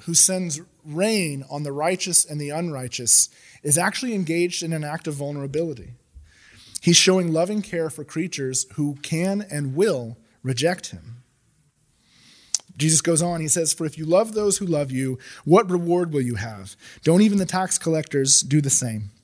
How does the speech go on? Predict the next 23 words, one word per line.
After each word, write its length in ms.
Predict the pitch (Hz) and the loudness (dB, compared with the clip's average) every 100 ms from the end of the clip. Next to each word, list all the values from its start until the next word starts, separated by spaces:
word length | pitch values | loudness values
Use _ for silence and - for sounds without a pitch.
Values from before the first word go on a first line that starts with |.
| _ _ _ - - - | _ _ _ -18 -16 -4
And 120 | 147 | 4
if 100 | 165 | 4
you 100 | 170 | 4
greet 340 | 165 165 220 220 | 0 2 4 4
only 300 | 180 196 220 | 2 2 2
your 120 | 214 | 0
brothers 360 | 196 185 180 170 | 2 4 4 2
and 120 | 170 | 4
sisters, 680 | - 131 - 104 120 - - _ _ _ _ _ _ _ _ _ _ - | 4 4 0 -2 -4 -2 -4 _ _ _ _ _ _ _ _ _ _ 2
what 220 | 135 175 | 8 8
are 40 | |
you 140 | 214 208 | 8 6
doing 340 | 170 156 151 | 4 2 -2
out 140 | 139 | -4
of 60 | 143 | -4
the 100 | 135 | -2
ordinary? 560 | 131 123 107 104 104 - _ _ _ - - _ 139 | -2 -4 -6 -8 -12 -16 _ _ _ -20 -20 _ 6
Don't 200 | 165 202 | 8 8
even 240 | 190 180 | 6 4
Gentiles 540 | 147 160 156 147 131 | 2 0 -2 -4 -4
do 120 | - 123 | -6 -4
the 100 | 117 | -2
same? 420 | - 101 98 | -2 -4 -14